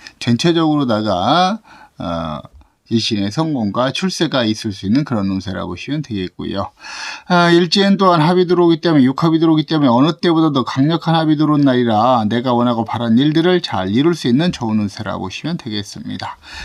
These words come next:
시험이라든지 소송매매 계약 같은 거 하시는 분들 더욱더 유리하다라고 보시면 되겠고, 영업 활동하시는 분들도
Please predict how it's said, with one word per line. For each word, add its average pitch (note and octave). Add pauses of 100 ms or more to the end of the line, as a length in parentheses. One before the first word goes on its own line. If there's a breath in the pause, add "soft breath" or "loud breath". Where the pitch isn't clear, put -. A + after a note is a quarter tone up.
시험이라든지 E3
소송매매 D#3
계약 C3+
같은 C3+
거 B2
하시는 A2
분들 G2
더욱더 A2
유리하다라고 F#2
보시면 E2
되겠고, D#3
영업 B2+
활동하시는 A2+
분들도 B2